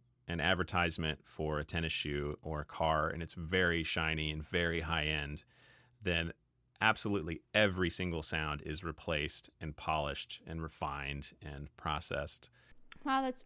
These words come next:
Speaker 2: really interesting, just to have the, the final product and the vision of what the entire thing is supposed to be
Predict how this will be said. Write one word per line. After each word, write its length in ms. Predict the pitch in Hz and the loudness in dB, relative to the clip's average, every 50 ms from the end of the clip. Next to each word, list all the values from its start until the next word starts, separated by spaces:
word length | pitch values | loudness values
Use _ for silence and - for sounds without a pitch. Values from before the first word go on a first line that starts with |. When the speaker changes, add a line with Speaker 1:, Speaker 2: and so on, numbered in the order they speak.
| - | -6
Speaker 2:
really 260 | 240 269 302 359 330 | -2 0 0 2 2
interesting, 640 | - 247 277 277 277 262 - - 262 240 233 220 - - - - - - _ - 226 | 2 0 0 0 -2 -2 -2 -2 -2 0 0 -2 -6 -8 -14 -20 -20 -20 _ -16 -8
just 260 | - 240 233 - - | -6 -6 -6 -6 -6
to 60 | 247 - | -8 -4
have 360 | 262 277 269 269 254 233 208 | 0 0 0 0 0 -2 -2
the, 360 | 233 247 233 233 226 208 - - - | 0 0 2 2 0 0 -2 -2 -2
the 140 | 220 254 | -4 -4
final 400 | 226 - - 247 240 233 226 214 | -2 0 0 0 0 0 0 -2
product 560 | 220 - - 226 214 208 214 196 - - - - - - | -4 -2 0 0 2 2 0 -2 -4 -8 -12 -10 -6 -4
and 440 | 220 202 196 196 196 190 - 220 | -4 -2 -4 -4 -6 -8 -8 -4
the 100 | 214 240 | -4 -2
vision 400 | 214 208 226 220 226 214 233 220 | 0 2 2 2 2 0 0 -2
of 100 | 208 202 | -2 -2
what 180 | 214 208 208 202 | -2 -4 -4 -4
the 120 | - 208 | -4 -6
entire 360 | 196 202 - - 220 202 202 208 | -6 -8 -6 -4 -2 -2 -2 -4
thing 300 | 202 - 220 208 208 202 | -4 -6 -6 -4 -4 -6
is 140 | 185 202 | -6 -8
supposed 320 | - - - 202 202 - - | -8 -6 -6 -8 -6 -6 -8
to 60 | 208 | -6
be 380 | 196 214 202 196 190 196 196 | -4 -4 -4 -4 -6 -8 -8